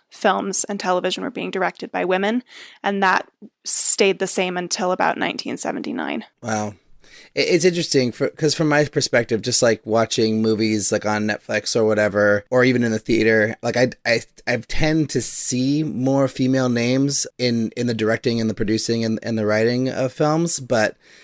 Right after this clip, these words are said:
Speaker 2: I don't know if it's actually because there are more of them,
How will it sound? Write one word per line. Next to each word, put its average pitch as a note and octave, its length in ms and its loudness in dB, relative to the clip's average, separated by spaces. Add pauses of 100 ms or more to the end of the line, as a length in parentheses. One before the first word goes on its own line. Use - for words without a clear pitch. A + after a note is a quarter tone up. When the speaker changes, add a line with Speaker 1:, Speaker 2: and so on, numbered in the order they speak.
(380)
Speaker 2:
I C#3 100 2
don't D#3 200 6
know C3+ 200 6
if C3 200 2
it's A#2 260 -4
actually A#2 540 0
because A2 380 -2
there G#2+ 180 4
are G#2+ 60 0
more G#2+ 320 0
of B2 120 0
them, D3+ 440 2